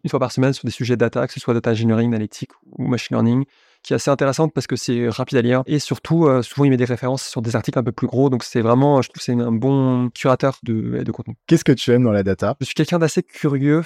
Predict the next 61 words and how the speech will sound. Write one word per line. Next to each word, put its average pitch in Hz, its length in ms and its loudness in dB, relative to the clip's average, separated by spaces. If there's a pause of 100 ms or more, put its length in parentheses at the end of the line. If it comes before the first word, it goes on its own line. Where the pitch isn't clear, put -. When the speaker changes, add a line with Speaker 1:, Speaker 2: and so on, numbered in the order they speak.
(120)
Speaker 1:
Euh, 127 220 -4
ce - 100 -12
que 139 80 0
j'aime 131 100 0
bien 143 100 4
dans 151 60 2
la 131 80 2
data, 123 240 0
c'est - 140 -6
que 127 80 -4
j'ai 117 120 -2
l'impression 139 520 -2
que 156 80 -2
ça 127 120 -2
me 120 60 -2
permet 135 360 2
de, 123 300 0 (280)
de 123 80 2
comprendre 160 420 2
un 143 40 2
peu 143 120 -2
mieux 143 140 2
des 131 80 -2
systèmes, 143 420 -2
comprendre 147 340 0
un 139 40 4
peu 131 140 -2
mieux, 135 280 2
euh, 123 240 2
comment 120 220 -4
fonctionnent 131 300 -2
les 131 40 2
choses. 139 420 0
Euh, 120 200 -2
j'aime 123 160 2
bien 139 80 6
le 151 40 2
côté 139 220 -2
flux, 139 380 0
le 127 100 2
côté, 123 300 2
euh, 120 340 2
il, 131 200 0
il 135 60 0
y 127 40 2
a - 20 4
quelque 120 160 -2
chose - 160 -10
qui - 100 -8
rentre, 127 360 0
euh, 120 180 0
et 151 80 -4
quelque 127 140 -2
chose - 160 -6
qui - 80 -8
sort. 123 360 2
On, 113 140 0
comment 127 320 0
à 127 60 2
partir 123 320 0
de, 110 480 2